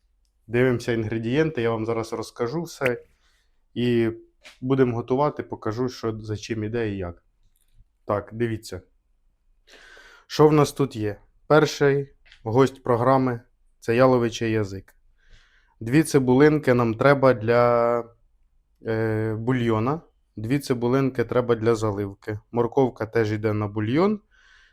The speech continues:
Дві штучки. Чотири зубчика чеснику. Також йде для бульйону.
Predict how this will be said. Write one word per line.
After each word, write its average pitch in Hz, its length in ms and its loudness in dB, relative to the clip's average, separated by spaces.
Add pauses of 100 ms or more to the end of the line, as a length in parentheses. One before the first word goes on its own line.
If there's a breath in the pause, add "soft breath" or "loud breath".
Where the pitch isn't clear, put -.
(120)
Дві 139 220 0
штучки. 147 640 -4 (540)
Чотири 131 560 4
зубчика 117 800 -2 (180)
чеснику. 123 840 -2 (800)
Також 120 400 -2
йде 110 300 0
для 107 180 -2
бульйону. 117 760 0